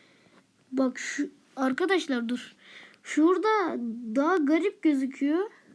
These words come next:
Ama burada daha garip gözüküyor. Şu Ragnarok'u kaldırmayı deneyeyim mi? Muhtemelen kaybedeceğim. O dört milyonmuş. Uf, tüm gücümle tıklayacağım. Yok ya, yenemedim. Yok,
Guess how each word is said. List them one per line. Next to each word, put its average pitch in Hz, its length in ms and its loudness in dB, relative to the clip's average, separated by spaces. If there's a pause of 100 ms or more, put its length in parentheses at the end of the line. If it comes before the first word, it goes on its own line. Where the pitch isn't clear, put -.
(180)
Ama 285 280 2
burada 320 320 0 (480)
daha 294 200 0
garip 214 400 -6
gözüküyor. 202 540 -8 (1300)
Şu 339 320 0
Ragnarok'u 320 600 2
kaldırmayı 311 720 4
deneyeyim 302 380 6
mi? 254 200 -4 (440)
Muhtemelen 285 520 2
kaybedeceğim. 262 560 0
O 330 120 4
dört 381 220 4
milyonmuş. 262 720 4 (440)
Uf, 453 500 -6
tüm 403 160 10
gücümle 339 240 8
tıklayacağım. - 320 0 (1300)
Yok 277 120 4 (180)
ya, 214 60 -4 (200)
yenemedim. 208 440 -4 (840)
Yok, 226 120 -6